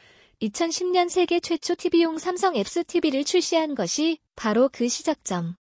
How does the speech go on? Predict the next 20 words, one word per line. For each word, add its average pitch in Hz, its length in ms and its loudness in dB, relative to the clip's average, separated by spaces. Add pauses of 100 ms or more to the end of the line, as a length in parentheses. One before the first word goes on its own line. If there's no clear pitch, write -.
(240)
특히 359 380 2
해당 359 240 2
앱은 285 320 0
세계 339 340 0
각국 294 400 -2
사용자 339 520 2
특성에 349 480 0
맞게 285 520 0 (480)
국가별로 330 600 2
특화된 349 540 -2
양질의 240 460 2
로컬 254 320 2
콘텐츠를 339 640 0
제공해 226 640 0 (440)
시청 311 420 -2
폭을 311 360 0
다양하게 277 560 2
확장했다. 294 920 -2 (800)
스포츠, - 640 -2 (220)
영화, 185 420 0